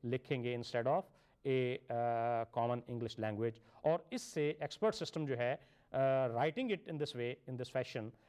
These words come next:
एक्सपर्ट सिस्टम जो है वो उसको मैनिपुलेट करके उसको अंडरस्टैंड भी करेगा और उससे लॉजिकल रीजनिंग, अ,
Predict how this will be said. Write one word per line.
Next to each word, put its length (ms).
एक्सपर्ट 320
सिस्टम 340
जो 80
है 360
वो 120
उसको 840
मैनिपुलेट 560
करके 420
उसको 540
अंडरस्टैंड 440
भी 80
करेगा 380
और 160
उससे 260
लॉजिकल 400
रीजनिंग, 460
अ, 60